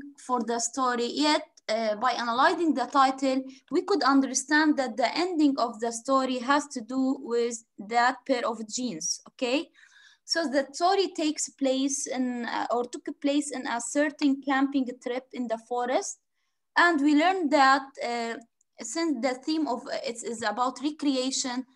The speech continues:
the story's theme is about recreation, it's related to recreation or having fun during your free time. Uh, it was a narrative story, and usually we understand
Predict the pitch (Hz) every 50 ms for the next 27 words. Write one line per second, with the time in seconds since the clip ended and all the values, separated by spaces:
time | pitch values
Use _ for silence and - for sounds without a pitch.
0 | _ _ _ _ _ _ 220 247 247 233 - - - 320 311 330 330 285 277 269
1 | - - - 277 269 285 262 269 - 226 - - 214 214 247 240 233 233 240 285
2 | 285 302 294 - 277 269 254 247 247 262 - - - 269 254 - - 226 - -
3 | 214 226 240 262 269 269 247 240 - - 262 269 277 277 - 262 262 254 262 262
4 | 262 - - 262 247 240 240 240 - _ _ _ _ _ _ - 202 220 220 214
5 | 214 220 247 254 262 285 285 269 - - - 277 269 269 269 262 233 202 214 247
6 | 262 262 247 240 240 214 220 226 220 208 202 202 - - - 240 269 302 277 -
7 | 285 247 233 240 254 285 349 - - _ _ _ _ _ _ _ _ _ _ _
8 | _ _ - - 233 233 233 233 240 233 233 - - - - - 302 320 320 320
9 | 311 311 - 269 262 269 285 285 285 294 285 269 220 233 233 - - - 262 247
10 | 233 240 247 254 277 294 277 - _ _ _ _ _ 269 277 285 277 359 415 311
11 | 320 339 330 302 302 302 302 277 269 269 262 254 247 240 233 226 214 - - 247
12 | 262 262 269 233 254 254 - - - 294 294 294 311 302